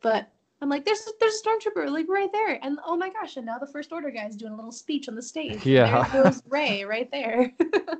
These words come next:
Speaker 2: Yeah, I, I do like that immersion from, like, what I've seen online, where it, like, makes you feel like you're a part of the world rather than a guest experiencing the world.
Speaker 1: Yeah, and everyone talks to you like, like, you know, you do the cheesy theming in, like, Frontierland, like, "Howdy,"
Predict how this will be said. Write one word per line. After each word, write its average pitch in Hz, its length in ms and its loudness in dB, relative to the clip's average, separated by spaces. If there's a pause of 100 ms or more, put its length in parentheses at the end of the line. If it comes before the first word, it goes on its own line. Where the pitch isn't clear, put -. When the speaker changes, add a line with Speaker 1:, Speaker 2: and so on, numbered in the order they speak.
(240)
Speaker 2:
Yeah, 123 380 4
I, 123 320 2 (300)
I 120 100 4
do 123 320 0
like 110 380 -2
that 101 260 2
immersion 92 560 -4
from, 98 160 -4
like, 92 160 -2
what 104 100 -2
I've 95 140 2
seen 107 160 -4
online, 87 600 0 (240)
where 95 200 4
it, 95 240 2
like, 98 220 0
makes 110 240 2
you 113 80 4
feel 104 300 2
like 101 180 4
you're 92 260 4
a 92 140 2
part 98 360 4
of 85 140 0
the 92 80 2
world 87 360 0
rather 90 260 2
than 87 320 0 (320)
a 104 100 2
guest 95 380 2
experiencing 78 640 -4
the 69 100 -6
world. 73 380 0 (200)
Speaker 1:
Yeah, 240 600 -6
and 247 120 -6
everyone 294 360 -4
talks - 400 -10
to 277 60 -8
you 254 80 -8
like, 220 180 -12 (240)
like, 349 160 -2
you 359 100 6
know, 330 120 0
you 277 120 0
do 339 80 6
the 285 100 0
cheesy 247 420 -4
theming 214 380 -6
in, 196 80 -6
like, 190 140 -4
Frontierland, 196 720 -4
like, 196 160 -6
"Howdy," 302 360 0